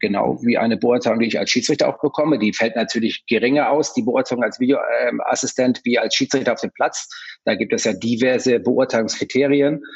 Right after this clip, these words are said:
Aber als Videoassistent erhalten wir ebenso eine, äh, eine, eine Beurteilung.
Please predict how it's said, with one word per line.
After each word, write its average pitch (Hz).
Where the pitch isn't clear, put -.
Aber 110
als 110
Videoassistent 131
erhalten 113
wir 117
ebenso 123
eine, 143
äh, 143
eine, 135
eine 131
Beurteilung. 123